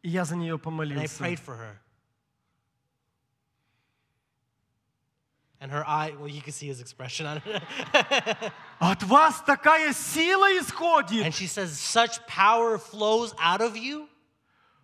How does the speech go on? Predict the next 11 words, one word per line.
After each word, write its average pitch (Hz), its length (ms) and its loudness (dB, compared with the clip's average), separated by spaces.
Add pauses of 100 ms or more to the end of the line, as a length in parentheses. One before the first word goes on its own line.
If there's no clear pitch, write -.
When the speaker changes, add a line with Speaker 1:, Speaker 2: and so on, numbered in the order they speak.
(160)
Speaker 1:
У 143 60 0
меня 233 400 4
перестала 311 580 4
болеть 285 380 0
голова. 320 540 4
Speaker 2:
She 180 60 -4
says, 202 160 -6
"My 190 200 2
head 202 260 -2
stopped - 300 -6
hurting." 240 360 -4